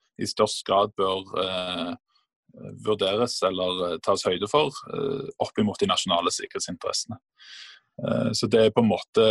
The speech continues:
terskelen for, for, eh, hvor, eh, tilgjengelig informasjon må gjøres, eh, og, og hvordan integriteten også skal beskyttes.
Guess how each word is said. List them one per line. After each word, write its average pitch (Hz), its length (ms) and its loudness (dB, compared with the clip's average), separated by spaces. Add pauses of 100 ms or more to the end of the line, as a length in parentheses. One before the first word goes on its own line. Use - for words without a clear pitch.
terskelen 101 600 0
for, 95 320 0
for, 92 400 -4
eh, 90 100 0
hvor, 98 220 0 (400)
eh, 113 220 -4
tilgjengelig 104 580 4
informasjon 104 800 0
må 107 160 6
gjøres, 101 600 2
eh, 110 580 -4
og, 104 240 -4 (140)
og 107 220 -6
hvordan 98 280 0
integriteten 95 680 -6
også 90 280 -8
skal 107 80 -4
beskyttes. - 540 -10